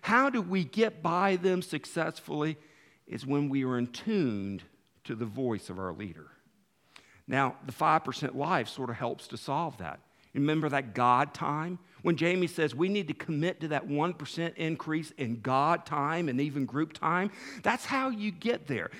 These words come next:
That's how you walk through this journey and you hear God communicate His will, His purpose to your life, to our church as a whole, corporately.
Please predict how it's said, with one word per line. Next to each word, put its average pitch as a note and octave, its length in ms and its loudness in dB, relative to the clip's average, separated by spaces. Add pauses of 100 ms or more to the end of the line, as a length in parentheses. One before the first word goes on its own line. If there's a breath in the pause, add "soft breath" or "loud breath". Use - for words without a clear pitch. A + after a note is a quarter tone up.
(120 loud breath)
That's - 220 2
how C4+ 100 4
you G#3 200 0
walk G3 400 0
through G#3+ 120 -2
this E3+ 220 -4
journey C#3+ 560 0
and D3 100 0
you D#3 140 -2
hear G#3 400 -2
God E3+ 380 2
communicate E3+ 720 -2
His A3+ 260 -4
will, D#3 340 0
His E3 220 -6
purpose - 640 -8
to - 120 -8
your D#3 320 0
life, A#2+ 360 0
to F#3+ 180 -4
our A3+ 160 4
church A3+ 380 -4
as E3+ 160 -2
a D#3+ 40 -4
whole, E3+ 380 2
corporately. A2+ 720 -2